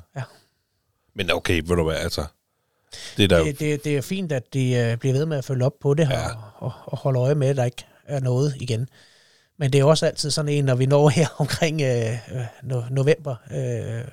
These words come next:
Speaker 1: hvad hedder det, øh, når hun skal til den årlige kontrol, så sidder den lige en gang jo, ikke?
Speaker 2: Jo, ja,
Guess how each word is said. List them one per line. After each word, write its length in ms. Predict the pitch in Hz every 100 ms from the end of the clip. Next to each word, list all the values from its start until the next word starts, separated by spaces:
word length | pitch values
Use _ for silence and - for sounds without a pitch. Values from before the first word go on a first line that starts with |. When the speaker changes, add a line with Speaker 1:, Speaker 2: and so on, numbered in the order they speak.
| _
Speaker 1:
hvad 120 | 131 123
hedder 180 | 123 107
det, 180 | 107 101
øh, 80 | - - -
når 60 | 131
hun 100 | 123
skal 160 | - 143
til 80 | 139
den 80 | 127
årlige 220 | 131 147
kontrol, 400 | 123 113 135 90
så 100 | 127
sidder 240 | 135 147
den 80 | 131
lige 120 | 139
en 80 | 143
gang 180 | 139 -
jo, 80 | 131
ikke? 160 | 147 - - _ _ _ _ - _ - - - _ 92
Speaker 2:
Jo, 220 | 87 78
ja, 100 | 71